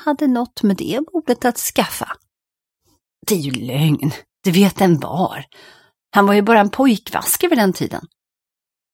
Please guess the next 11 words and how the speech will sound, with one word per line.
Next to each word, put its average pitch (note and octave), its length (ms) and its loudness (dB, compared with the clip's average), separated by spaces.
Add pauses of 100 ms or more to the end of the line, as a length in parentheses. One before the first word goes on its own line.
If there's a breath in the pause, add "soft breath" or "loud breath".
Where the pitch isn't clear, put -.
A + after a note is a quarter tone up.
(460)
Ja, - 500 -2 (500)
men F3 140 2
han D#3+ 140 2
blev F#2 160 -6
ju - 100 -8
skickad - 540 -12
på C3 100 -2
en C3+ 140 0
långresa F3 720 -4
strax - 480 -6
efter. - 460 -6